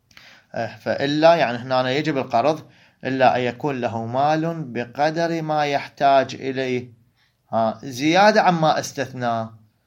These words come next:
ها، بقدر ما يحتاج إليه، وهذا المال زيادة عن حاجاته،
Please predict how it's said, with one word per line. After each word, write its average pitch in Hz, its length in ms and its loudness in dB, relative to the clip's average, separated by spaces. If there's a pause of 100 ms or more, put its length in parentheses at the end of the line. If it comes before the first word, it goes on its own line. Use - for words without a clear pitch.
(240)
ها، 120 200 4
بقدر 139 460 2
ما 147 160 2
يحتاج 156 380 2
إليه، 185 160 -2
وهذا 165 380 2
المال 175 360 2
زيادة 202 580 6
عن 202 340 0 (180)
حاجاته، 147 840 4